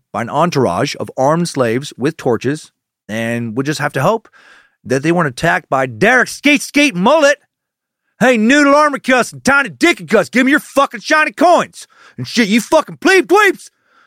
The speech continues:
don't you fucking make me take my footicus and kick it up your flat weak assicus."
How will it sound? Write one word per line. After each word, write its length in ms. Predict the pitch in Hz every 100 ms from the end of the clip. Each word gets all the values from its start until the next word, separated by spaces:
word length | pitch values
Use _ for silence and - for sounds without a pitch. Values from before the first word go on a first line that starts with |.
| _
don't 160 | 214 -
you 40 |
fucking 460 | 202 - 453 262 262 453
make 140 | 453 311
me 120 | 294
take 240 | 311 233
my 100 | 277
footicus 640 | - 415 392 - 311 - - -
and 100 | 170
kick 180 | 294 349
it 60 |
up 120 | 349 294
your 100 | 240
flat 340 | - 381 349
weak 240 | 381 - - _ 381 -
assicus." 480 | 247 - - -